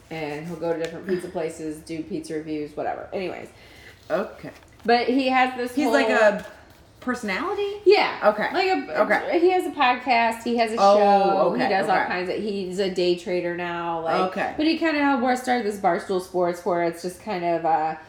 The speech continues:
Speaker 1: obscure sports, different things, weird stuff that goes on. It's just
Speaker 2: Weird,
Speaker 1: yeah,
Speaker 2: okay.
Speaker 1: it's, it's cool. So I saw a thing the other day, uh, that he had done a few years back.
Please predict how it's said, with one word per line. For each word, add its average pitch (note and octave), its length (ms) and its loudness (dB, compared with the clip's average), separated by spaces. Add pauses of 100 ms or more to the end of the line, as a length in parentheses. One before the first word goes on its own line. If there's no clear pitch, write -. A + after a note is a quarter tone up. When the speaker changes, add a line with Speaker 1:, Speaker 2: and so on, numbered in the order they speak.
(180)
Speaker 1:
obscure G#3+ 460 2
sports, F#3+ 520 -2
different F3+ 320 -6
things, E3+ 560 -8
weird D#3+ 300 -2
stuff D#3+ 320 -2
that E3 160 -6
goes D#3+ 220 -6
on. D#3+ 680 -6
It's - 260 -18
just G3 200 -4
Speaker 2:
Weird, C4 260 -6
Speaker 1:
yeah, B3 80 0 (200)
Speaker 2:
okay. G#3+ 100 -2
Speaker 1:
it's, - 140 -12
it's A3+ 240 2
cool. - 440 0 (300)
So A3+ 720 2 (1040)
I C#4+ 100 2
saw D#4 260 0
a E4+ 40 2
thing D4 220 -2
the C#4 140 0
other B3+ 180 -2
day, E3+ 480 -2 (160)
uh, F3+ 300 -2
that F3+ 160 -4
he A3+ 180 0
had G#3+ 100 -2
done F#3 200 -4
a G3+ 60 -6
few F3 200 2
years F3 220 0
back. D#3+ 440 -4